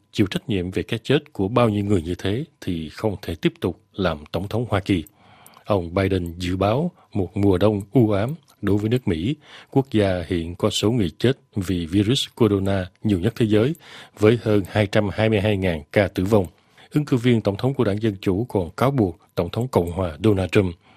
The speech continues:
vẫn chưa có một kế hoạch để ngăn chặn đại dịch. Đáp lại ông Biden, Tổng thống Trump khẳng định, "Chúng tôi chống dịch bệnh một cách kiên quyết." Tổng thống Mỹ nhắc đến việc bản thân ông đã bị nhiễm covid mười chín,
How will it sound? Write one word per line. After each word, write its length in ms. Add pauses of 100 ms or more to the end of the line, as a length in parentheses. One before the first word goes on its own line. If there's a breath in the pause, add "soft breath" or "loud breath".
(200 soft breath)
vẫn 260
chưa 220
có 160
một 220
kế 100
hoạch 200 (340 loud breath)
để 200
ngăn 200
chặn 240
đại 160
dịch. 120 (460 soft breath)
Đáp 200
lại 160
ông 240
Biden, 340 (220)
Tổng 160
thống 180
Trump 300
khẳng 200
định, 220 (460 loud breath)
"Chúng 160
tôi 380
chống 260
dịch 160
bệnh 300 (120)
một 200
cách 120 (120)
kiên 160
quyết." 200 (540)
Tổng 160
thống 160
Mỹ 200
nhắc 240
đến 200
việc 300
bản 160
thân 160
ông 220 (380 loud breath)
đã 200
bị 200
nhiễm 220
covid 360
mười 120
chín, 280